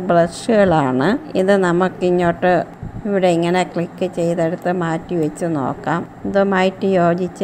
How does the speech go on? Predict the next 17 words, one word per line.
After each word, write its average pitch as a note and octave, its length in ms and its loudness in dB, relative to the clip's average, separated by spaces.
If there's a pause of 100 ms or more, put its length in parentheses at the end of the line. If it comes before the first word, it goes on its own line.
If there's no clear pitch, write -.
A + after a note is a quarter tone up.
(140)
ഏതെങ്കിലും F3+ 560 -2
ഒരു F#3 120 -2 (100)
ച്-, - 100 -16 (400)
പിക്ചർ F3+ 540 -6
ഇതിൽ F3+ 280 -2
നിന്ന് F#3 260 -4
എടുക്കാനുണ്ടെങ്കിൽ E3+ 1040 -4
എടുക്കാം. - 360 -6 (640)
ആ, C#3 120 0 (140)
ദാ D#3 80 6 (120)
ഈ F3+ 160 2
ഒരു F3+ 140 -2 (100)
സ്റ്റാറിനെ F3 760 0 (100)
കൂടെ E3 360 -4
വേ-, E3+ 280 -6 (160)
ഇങ്ങോട്ട് E3+ 340 -4 (140)
കൊണ്ടുവന്ന് D#3 560 -4